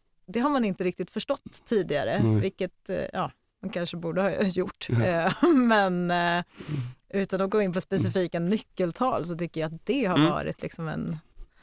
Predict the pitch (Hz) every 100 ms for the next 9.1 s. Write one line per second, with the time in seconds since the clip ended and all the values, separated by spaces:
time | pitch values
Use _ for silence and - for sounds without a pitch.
0 | - - _ - _ - 156 160 156 143
1 | 135 135 - 135 127 123 120 120 147 135
2 | 113 123 127 156 - 123 - 120 117 110
3 | - 117 143 139 - 139 123 - - -
4 | - 127 - 139 131 127 123 123 127 -
5 | 131 135 165 120 107 120 110 113 - 120
6 | 113 104 113 113 113 113 - 120 110 110
7 | 113 117 - 107 - 123 110 107 110 107
8 | 101 104 139 160 165 151 123 107 101 -
9 | 107